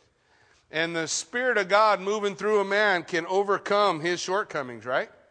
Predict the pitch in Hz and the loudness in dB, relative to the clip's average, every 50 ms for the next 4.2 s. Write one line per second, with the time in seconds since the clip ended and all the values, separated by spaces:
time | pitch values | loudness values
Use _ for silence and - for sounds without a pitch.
0 | _ _ _ _ _ _ _ _ _ _ - 139 139 - - 202 214 214 208 - | _ _ _ _ _ _ _ _ _ _ -10 -8 -6 0 4 4 4 4 4 2
1 | 208 202 202 196 160 165 160 147 202 208 - - 208 208 202 190 - 196 180 156 | 2 2 2 0 -2 -4 -6 -6 -6 -8 -4 0 2 2 2 2 0 -6 -6 -2
2 | 180 190 208 208 180 160 151 147 156 160 160 175 202 220 220 214 208 208 185 170 | 0 2 2 4 4 4 2 0 -4 -8 -6 -2 2 4 4 4 2 0 -2 -4
3 | - - 202 208 214 214 - - 180 165 160 156 151 147 139 139 139 135 131 135 | -2 -2 0 0 0 -2 -4 -6 -6 -6 -6 -6 -6 -4 -4 -4 -4 -4 -4 -6
4 | 135 131 - | -8 -10 -14